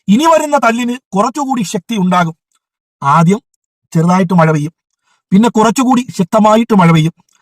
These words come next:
അത് കഴിഞ്ഞാൽ കുറച്ചുകൂടി ശക്തമായിട്ട് മഴ പെയ്യും, പിന്നെ ഇടിയും മിന്നലും കാറ്റുമൊക്കെ ആയിട്ട്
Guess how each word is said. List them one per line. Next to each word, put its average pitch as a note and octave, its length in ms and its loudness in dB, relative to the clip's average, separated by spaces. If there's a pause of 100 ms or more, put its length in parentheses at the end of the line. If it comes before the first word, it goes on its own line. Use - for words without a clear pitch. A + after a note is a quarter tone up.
(240)
അത് B3+ 240 2
കഴിഞ്ഞാൽ B3+ 180 -2
കുറച്ചുകൂടി D#4 560 0
ശക്തമായിട്ട് A3 580 0
മഴ F3+ 160 4
പെയ്യും, E3 260 0 (440)
പിന്നെ F3+ 280 4
ഇടിയും G3 480 6
മിന്നലും G#3 440 4
കാറ്റുമൊക്കെ G3+ 760 0
ആയിട്ട് G#3 320 2